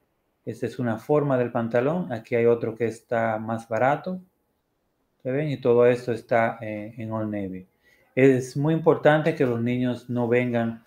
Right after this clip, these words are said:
a competir con marcas ni a traer, eh, cosas que no conducen a, a nada bueno en la escuela. Eh, los niños tien-, están supuestos a venir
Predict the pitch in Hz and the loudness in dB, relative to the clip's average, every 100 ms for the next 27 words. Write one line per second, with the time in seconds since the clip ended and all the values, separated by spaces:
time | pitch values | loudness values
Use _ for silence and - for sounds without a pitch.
0 | _ _ - 117 123 113 113 - 127 123 | _ _ -2 0 0 -2 -4 0 0 2
1 | 117 - _ _ _ _ _ - 113 107 | 0 -10 _ _ _ _ _ 0 0 0
2 | 104 104 113 139 139 151 147 - _ _ | -4 2 4 4 2 -2 -2 -10 _ _
3 | _ _ 127 120 117 113 107 110 117 117 | _ _ -2 0 0 2 4 6 6 6
4 | 110 95 _ _ _ _ 117 107 104 101 | 4 -2 _ _ _ _ -8 -6 -4 -4
5 | 101 107 110 - 127 127 127 - 120 110 | -6 -10 -10 2 2 4 -2 -2 -4 -2
6 | 107 123 113 117 123 117 117 117 127 113 | -2 -6 -4 -2 -2 0 0 -2 -6 -6
7 | 107 113 107 110 113 107 110 104 98 - | -6 -6 -4 0 0 0 0 -2 -6 -12
8 | 117 107 101 - 104 98 90 _ _ _ | -14 -14 -16 -8 -6 -6 -8 _ _ _
9 | _ _ _ _ 117 110 110 120 120 117 | _ _ _ _ -10 -6 -2 0 0 -4
10 | _ _ - 117 113 - 117 113 120 120 | _ _ -2 -2 -4 -4 -4 -2 -2 -2
11 | 117 120 113 113 117 110 | 2 2 2 2 -2 -2